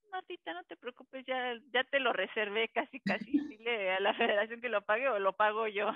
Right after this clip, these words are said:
Speaker 2: <laughs>
Speaker 1: Sí, y pues siempre, siempre me ha enseñado a que,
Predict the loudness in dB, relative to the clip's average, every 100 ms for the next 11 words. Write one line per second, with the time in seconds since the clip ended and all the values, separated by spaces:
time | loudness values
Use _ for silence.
0 | -6 -16 0 4 4 2 -10 2 2 2
1 | -6 _ _ _ _ _ -6 -4 -6 -8
2 | -14 -20 _ _ _ _ -16 -16 -8 -8
3 | -8 -6 -2 -2 -4 -6 -12 _ _ _
4 | _ _ _ _ _ _ _ _ _ -14
5 | -12 -8 -8 -6 -4 -4 -4 -6 -6 -8
6 | -12 -20 -14 -10 -8 -6 -8 -8 -18 -18
7 | -20